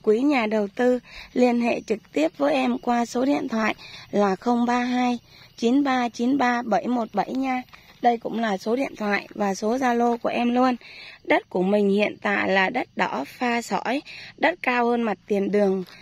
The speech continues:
Và trong cái tổng diện tích đất của mình là được phun điều hết nha quý cô chú anh chị mình. Đây ha, đối diện với cái lô đất của mình là vườn cao su. Đó, thì bây giờ em sẽ di chuyển hết đây để quay cho quý cô chú anh chị mình cùng xem. Đó,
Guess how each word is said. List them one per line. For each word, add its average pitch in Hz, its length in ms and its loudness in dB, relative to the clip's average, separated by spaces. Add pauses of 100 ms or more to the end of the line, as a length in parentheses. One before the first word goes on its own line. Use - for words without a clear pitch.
(180)
Và 208 260 2
trong 233 300 0
cái 285 260 0
tổng - 280 -2
diện 233 180 -4
tích - 180 -6
đất 285 200 0
của 175 140 -2
mình 196 240 0 (320)
là 208 240 2
được 196 180 2
phun 240 280 2
điều 214 220 4
hết 269 260 -2
nha 247 120 2
quý 254 220 0
cô 247 180 0
chú 240 180 -4
anh 269 160 2
chị - 180 -4
mình. 208 200 2 (320)
Đây 233 200 4
ha, 247 180 -2 (400)
đối 262 320 2
diện 254 280 0
với 240 100 2
cái 285 120 2
lô 262 160 4
đất - 200 -2
của - 160 0
mình 196 320 4
là 196 180 2
vườn 202 280 2
cao 240 240 -2
su. 254 320 2 (360)
Đó, 226 280 0 (320)
thì 220 120 2
bây 226 160 2
giờ 220 140 2
em 220 240 -2
sẽ 185 200 -4
di 226 160 0
chuyển - 280 -2
hết 294 180 -2
đây 247 260 -2
để 165 220 -4
quay 226 200 0
cho 226 140 0
quý 233 200 0
cô 247 200 0
chú 233 160 -4
anh 262 180 0
chị - 200 -8
mình 190 180 0
cùng 202 200 0
xem. 240 300 -2 (500)
Đó, 220 260 -2